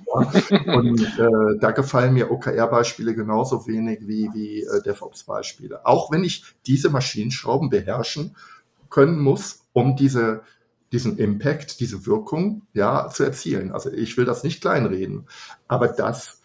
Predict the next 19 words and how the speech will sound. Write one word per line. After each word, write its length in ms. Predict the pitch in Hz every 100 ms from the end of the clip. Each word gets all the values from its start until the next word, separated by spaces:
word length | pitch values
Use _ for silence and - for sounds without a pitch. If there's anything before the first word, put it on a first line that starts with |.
| _ _
ist 400 | - 131 135 -
nicht 240 | 131 131 -
die 140 | 123
Ebene 500 | 117 135 135 131 123
oder 180 | 123 117
die 140 | 113
einzige 460 | - 135 170 135 131
Flughöhe, 480 | 131 147 - 135 117
auf 140 | 117
die 140 | 123 123
ich 120 | -
denk-, 300 | 127 131 -
auf 120 | 120
der, 320 | 120 113 110
über 280 | - - 113
die 80 | 113
ich 140 | 107
nachdenken 520 | - 123 - 101 110 107
darf. 600 | 101 123 - - -